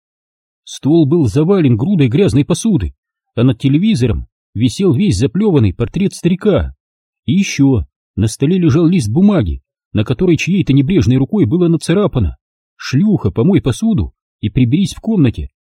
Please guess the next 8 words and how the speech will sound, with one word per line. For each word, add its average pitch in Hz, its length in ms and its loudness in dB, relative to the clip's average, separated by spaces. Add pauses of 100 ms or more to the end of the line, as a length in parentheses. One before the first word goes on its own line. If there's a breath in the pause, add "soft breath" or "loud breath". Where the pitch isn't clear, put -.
(200)
если 131 220 -4
не 175 100 2
хочешь, 165 360 -2
чтобы 147 240 -2
тебя, 180 260 0
как - 160 -10
паскудную 151 420 0
сучонку, 151 640 -4